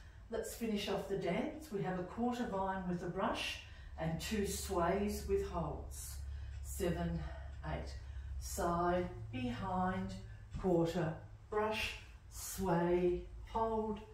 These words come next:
sway, hold. Now, if you didn't want to sway, you would do a hip, hold, hip, hold. You can also touch there if you didn't want to brush. So there's some options for you. Let's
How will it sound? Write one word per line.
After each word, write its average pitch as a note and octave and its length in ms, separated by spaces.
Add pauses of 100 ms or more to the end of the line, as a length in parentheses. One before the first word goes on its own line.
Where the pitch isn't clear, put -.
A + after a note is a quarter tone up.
(120)
sway, E3+ 880 (140)
hold. - 460 (480)
Now, F#3+ 100
if D#3+ 120
you G3 80
didn't A#3+ 300
want G3+ 180
to - 80
sway, F3 500
you E3+ 120
would E3 120
do E3 200
a E3+ 40
hip, - 360 (200)
hold, F3 480 (160)
hip, F#3 380
hold. - 580 (720)
You F#3 80
can G3+ 140
also G3+ 380
touch - 520
there G#3+ 320
if F#3+ 140
you E3+ 80
didn't F3 240
want E3 160
to F3 60
brush. - 560 (1080)
So D#3 180
there's E3+ 220
some E3 200
options - 480
for G3+ 220
you. D4 240 (1200)
Let's - 280